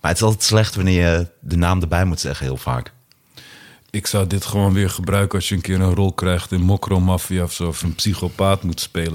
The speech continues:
Speaker 2: dat je dan
Speaker 1: <laughs>
Speaker 2: gewoon, ja, zo werkt het heel vaak. Ik
Speaker 1: Weer een
Speaker 2: bedoel,
Speaker 1: rol.
Speaker 2: <laughs> want Shrek is toch ook gewoon, eh, Fat Bastard uit Austin Powers. Dus toen moest Mike Myers bedenken wat hij dan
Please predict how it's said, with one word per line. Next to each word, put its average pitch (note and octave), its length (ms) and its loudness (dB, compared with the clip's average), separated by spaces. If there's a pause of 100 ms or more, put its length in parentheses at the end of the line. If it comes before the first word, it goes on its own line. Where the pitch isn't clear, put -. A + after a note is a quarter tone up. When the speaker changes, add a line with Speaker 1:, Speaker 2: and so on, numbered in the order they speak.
Speaker 2:
dat E2+ 100 2
je F2 120 -2
dan D#3+ 160 6
Speaker 1:
<laughs> - 40 -10
Speaker 2:
gewoon, F#2 200 -2 (560)
ja, B2+ 140 2
zo B2 240 2
werkt B2+ 240 2
het G#2+ 100 -8
heel A2+ 140 2
vaak. B2 340 0
Ik G#2 80 -12
Speaker 1:
Weer - 240 2
een B2+ 60 4
Speaker 2:
bedoel, G2+ 140 2
Speaker 1:
rol. G#2 160 4 (240)
Speaker 2:
<laughs> - 720 -6
want B2+ 200 0
Shrek C#3+ 520 0
is C3+ 180 -2
toch - 180 -6
ook B2 180 -2
gewoon, A2+ 540 0
eh, G#2+ 100 0
Fat G#2+ 480 0
Bastard G#2 800 0
uit F2 440 -4
Austin F#2+ 440 -2
Powers. G2 500 2
Dus - 200 -6
toen F2+ 340 -2 (120)
moest F#2+ 280 -2
Mike F#2+ 320 0
Myers F#2+ 400 2
bedenken F#2 460 0
wat F2 180 -2
hij F#2+ 80 -2
dan F2+ 440 0